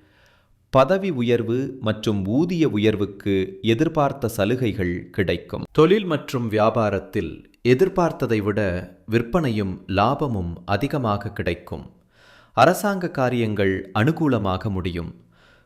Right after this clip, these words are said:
குடும்பத்தை நிர்வாகம் செய்யும் பெண்களுக்கு மகிழ்ச்சி உண்டு. புது ஆடை ஆபரணங்களை வாங்கி மகிழ்ச்சி அடைவீர்கள்.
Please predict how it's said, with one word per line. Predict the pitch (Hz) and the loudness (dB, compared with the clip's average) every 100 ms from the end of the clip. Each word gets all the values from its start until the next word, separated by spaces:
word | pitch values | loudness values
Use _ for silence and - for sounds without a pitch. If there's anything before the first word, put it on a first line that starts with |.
| - | 2
குடும்பத்தை | 180 214 214 208 165 | 6 6 6 2 2
நிர்வாகம் | 127 117 139 143 139 | 2 2 4 2 0
செய்யும் | 123 127 104 95 | -4 -2 -2 -2
பெண்களுக்கு | 98 107 127 104 - - 92 85 - - | 0 0 2 0 -2 -4 -4 -4 -8 -4
மகிழ்ச்சி | 101 107 165 - | -2 0 -2 -2
உண்டு. | 107 90 85 - - - _ _ _ _ _ _ _ _ | -2 -2 -6 -8 -12 -20 _ _ _ _ _ _ _ _
புது | - 190 226 202 | 2 2 4 0
ஆடை | - 127 147 143 139 - | 2 2 2 2 -2 -4
ஆபரணங்களை | 113 123 131 123 110 104 95 | 0 0 0 -2 -2 0 0
வாங்கி | 92 95 101 98 90 90 - | 0 -2 -2 -4 -8 -8 -6
மகிழ்ச்சி | 104 107 165 160 117 | -4 0 -2 -2 -2
அடைவீர்கள். | 90 90 90 87 - 80 - | 0 -2 -2 -6 -6 -10 -10